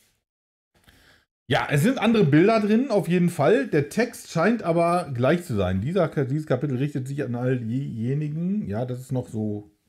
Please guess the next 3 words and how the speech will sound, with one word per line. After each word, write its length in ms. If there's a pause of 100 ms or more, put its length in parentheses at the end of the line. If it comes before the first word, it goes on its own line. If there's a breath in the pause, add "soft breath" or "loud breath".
(100)
identisch. 720 (920 soft breath)
Ähm, 640 (520)
ja, 240